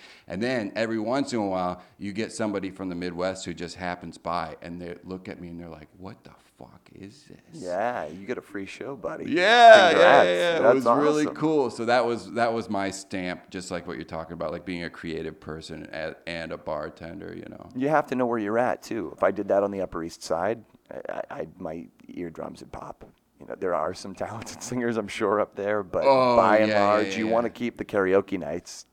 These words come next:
Speaker 2: to the theater <laughs> district. You wanna create exactly
Speaker 1: Totally.
Speaker 2: what you did, where you did it. So knowing
Speaker 1: Yeah.
Speaker 2: where you're at, knowing who the people around you are, it's, it's
Speaker 1: Yeah.
Speaker 2: important.
Speaker 1: We had, uh, the cast of On Your Feet in there for about
Speaker 2: Oh, that must have been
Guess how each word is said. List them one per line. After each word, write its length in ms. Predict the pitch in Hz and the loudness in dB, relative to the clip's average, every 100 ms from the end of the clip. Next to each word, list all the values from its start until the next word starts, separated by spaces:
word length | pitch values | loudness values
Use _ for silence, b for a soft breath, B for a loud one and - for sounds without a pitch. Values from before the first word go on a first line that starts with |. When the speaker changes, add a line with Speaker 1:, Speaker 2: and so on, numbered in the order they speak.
| - | -12
Speaker 2:
to 220 | - 107 | -6 -4
the 100 | 104 | -2
theater 340 | 107 127 120 113 | -2 2 4 2
<laughs> 140 | 104 | -4
district. 640 | 98 - - 110 151 - - - | -8 -4 0 2 0 -4 -16 -6
You 100 | 127 | -4
wanna 220 | 113 147 | -2 -2
create 360 | 131 131 123 113 | -2 -2 -2 -2
exactly 440 | 107 92 92 95 101 113 120 | -6 -2 0 2 0 0 0
Speaker 1:
Totally. 40 | |
Speaker 2:
what 260 | 113 104 98 | 0 0 -2
you 120 | 107 | -2
did, 220 | 98 95 | -2 0
where 340 | 87 82 82 | -2 -2 -2
you 160 | 76 76 | -6 -10
did 180 | 76 78 | -12 -12
it. 140 | 62 B B B B B | -14 B B B B B
So 180 | - 98 | -6 -2
knowing 320 | 104 117 131 | 2 2 2
Speaker 1:
Yeah. 40 | 117 | 0
Speaker 2:
where 120 | 117 | 0
you're 180 | 110 101 | 0 0
at, 280 | 95 95 | -2 -4
knowing 400 | 92 95 107 110 | -2 -2 -2 -4
who 200 | 101 101 | -8 -8
the 80 | 95 | -8
people 360 | - 101 92 90 | -10 -12 -8 -8
around 340 | 73 80 78 | -8 -10 -12
you 140 | 78 - | -12 -8
are, 280 | - 73 | -6 -6
it's, 240 | 82 - - | -8 -12 -10
it's 200 | 113 - | -10 -8
Speaker 1:
Yeah. 60 | 165 | -10
Speaker 2:
important. 520 | 233 220 - - - _ b b b b - | -8 -6 -6 -8 -20 _ b b b b -12
Speaker 1:
We 160 | 101 151 | -8 -6
had, 200 | 151 104 | -4 -2
uh, 260 | 92 90 | 0 0
the 140 | 73 90 | -2 -8
cast 540 | - 104 95 101 - | -10 -8 -6 -6 -6
of 280 | 85 82 80 _ _ - | -6 -6 -10 _ _ -8
On 240 | 87 92 | -6 -6
Your 160 | 90 80 | -6 -10
Feet 380 | - - 85 82 | -12 -8 -8 -8
in 220 | 80 73 | -12 -14
there 340 | 73 71 69 - b b b | -16 -18 -20 -20 b b b
for 280 | _ - 90 | _ -10 -6
about 380 | 82 87 80 78 | -6 -4 -2 -2
Speaker 2:
Oh, 200 | - - - | -4 -10 -14
that 120 | 78 | -16
must 160 | - | -16
have 100 | - | -18
been 100 | - | -16